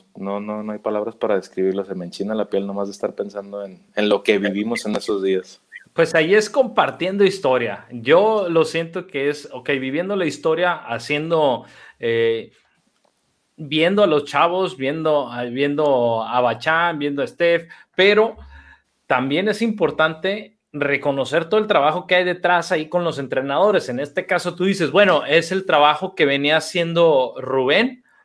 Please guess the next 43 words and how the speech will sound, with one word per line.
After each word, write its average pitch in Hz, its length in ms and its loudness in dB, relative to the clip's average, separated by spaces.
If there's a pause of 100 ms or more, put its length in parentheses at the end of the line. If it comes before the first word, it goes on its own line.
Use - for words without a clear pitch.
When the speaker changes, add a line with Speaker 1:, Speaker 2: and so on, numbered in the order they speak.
(120)
Speaker 2:
y 165 120 -6
los 151 200 4
deja 175 260 4
en 208 160 -4
tus 139 200 -4
manos. 190 600 0
Él 151 180 0
no, 180 400 2 (100)
por 131 280 -2
situaciones 147 680 -4
ajenas, 180 460 -4
él 160 180 -4
no, 165 380 -4
no 143 300 0
va 170 180 2
a 170 60 0
este 165 240 -4
mundial, 185 460 -2 (500)
pero 143 380 2
estás - 420 -6
tú, 247 180 2
güey. 123 220 -6 (120)
Y 139 140 -2
el 135 280 2
estar 175 380 0
tú - 160 -4
con 170 160 0
una 202 240 0
presencia 165 720 -2
de 123 380 0
confianza 156 640 -6
como 123 220 -8
entrenador 123 680 -2 (240)
atrás 143 380 0
de 156 60 -2
esos 165 200 -4
chavos, 151 560 -2
que 127 120 -8
los 117 180 -6
chavos 151 420 -2
confían 120 460 -10
en 165 160 -10
ti, 214 240 -6